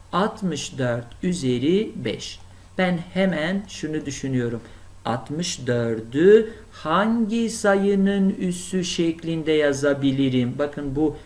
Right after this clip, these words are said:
beşimi aynen yazıyorum. Altmış dört iki üzeri altıdır. Bu da kaç eder o zaman? İki üzeri altı kere beş, otuz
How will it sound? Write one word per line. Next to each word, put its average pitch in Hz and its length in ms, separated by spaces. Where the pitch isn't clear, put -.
beşimi 135 720
aynen 131 520
yazıyorum. 117 920
Altmış 131 440
dört 139 200
iki - 320
üzeri 127 880
altıdır. 110 760
Bu 135 100
da 135 120
kaç 127 280
eder 117 260
o 120 100
zaman? 113 360
İki - 280
üzeri 117 440
altı 131 360
kere 113 360
beş, 147 480
otuz 131 580